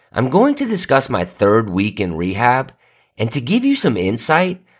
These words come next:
the third week is the most difficult week in rehab because it's also family week. <laughs> Now, on the surface,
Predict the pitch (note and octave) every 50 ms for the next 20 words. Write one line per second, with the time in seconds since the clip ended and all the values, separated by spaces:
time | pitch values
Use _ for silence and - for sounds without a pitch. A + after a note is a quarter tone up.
0 | _ _ - A2 B2 A#2+ - - D#3+ G3 A#3 B3+ A3 A#3 C4 C4 C4 B3+ - -
1 | C3 A#2 A#2+ B2+ B2 A#2+ A2 F#2 D#2+ E2 - - F#2 G2+ - - E3 E3 - F#3+
2 | F#3+ F3 F3 G#3 G#3 G3 G3+ G#3 G3+ G3+ G3+ G#3 G3+ G3+ G3 G3 F#3+ F#3+ F#3 -
3 | - - C3 - - C#3 A2+ A#2+ - - - A2+ C3+ D#3+ E3+ F3 - - E3 D#3+
4 | D3+ C3+ - - - C3+ C3+ C3 A2 F#2 F2 D2+ C2 C#2 C2+ A#1 A1+ _ - _
5 | _ _ _ _ _ _ _ - F#2+ G2 A2 D3+ C3 A2+ C#3+ C3 A#2 G#2+ G2+ -
6 | - - G3+ B3 C#4+ D4 C#4 - G2+ G2 F2+ F2 - -